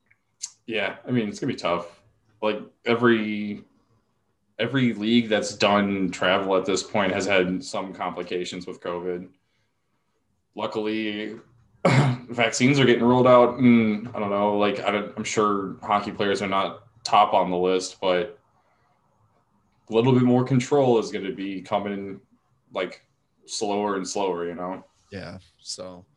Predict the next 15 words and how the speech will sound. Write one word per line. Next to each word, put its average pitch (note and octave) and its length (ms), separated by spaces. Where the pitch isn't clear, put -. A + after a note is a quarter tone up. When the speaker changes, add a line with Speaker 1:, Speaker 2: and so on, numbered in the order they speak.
Speaker 2:
um, F#2+ 500
there's G#2+ 280
that. B2+ 400
Then A2 240
there's G#2+ 200
just G2+ 120
a - 40
couple G#2 220
quick - 240
signings, A2 1040
um, G2+ 260
and F#2+ 140
changes G2+ 420
that F#2+ 160
happen. G2 640